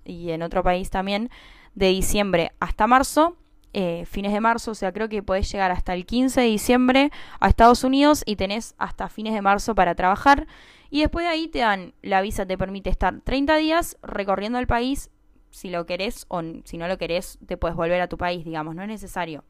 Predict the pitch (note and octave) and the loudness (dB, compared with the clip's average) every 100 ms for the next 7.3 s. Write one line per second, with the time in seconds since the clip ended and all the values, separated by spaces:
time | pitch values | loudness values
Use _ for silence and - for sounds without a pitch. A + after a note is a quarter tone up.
0 | _ _ - F4+ G4 E4+ A3 G3+ B3 A#3 | _ _ -8 -6 -4 -8 -8 -6 -6 -8
1 | - A#3+ A#3 G3 G3 A3+ - F3 G3+ - | -10 -10 -12 -16 -16 -16 -16 -16 -16 -12
2 | B3 F3+ - A#3 A#3+ F#3+ F3+ F3+ C4+ E4 | -10 -10 -4 0 2 4 2 4 4 4
3 | A3+ A3 A#3 G3 F3+ E3+ E3+ - F3 E3+ | 0 -2 -2 -4 -2 -4 -4 -8 -8 -8
4 | F3+ A3 G3 F3+ F#3 G3 G#3 - G3 G3+ | -4 0 2 2 0 -2 -2 0 0 -2
5 | F3 E3+ - G3+ G3+ - A3+ A3 - F#3 | -2 0 6 6 4 0 -6 -6 -6 -8
6 | - F3 D3+ D#3+ - F3+ F#3+ G#3 A3+ A3+ | -6 -6 -6 -6 0 2 2 0 -2 2
7 | G#3 B3 - | 4 4 2